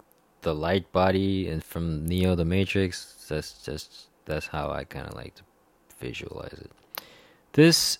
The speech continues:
is not a gift. It is to be discovered and experienced. Yeah,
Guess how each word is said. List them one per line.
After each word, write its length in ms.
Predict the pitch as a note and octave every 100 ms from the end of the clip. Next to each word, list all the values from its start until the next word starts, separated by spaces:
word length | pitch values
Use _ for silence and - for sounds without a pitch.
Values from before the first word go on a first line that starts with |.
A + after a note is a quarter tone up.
| -
is 560 | A2+ A2 G#2+ G2+ - -
not 260 | G#2+ A2
a 80 | F#2+
gift. 540 | D#2 F#2 A2 - - - - - - _
It 160 | - F#2
is 260 | F#2 F2+ -
to 260 | - F#2+
be 320 | F2 F2+ F2+ E2+
discovered 680 | D#2 - A#2 B2+ G2+ D2+ -
and 120 | A2+
experienced. 760 | E2 - B2 B2+ - - - - _ _ _ _ _ - _ _ _ _
Yeah, 300 | A#2 B2 -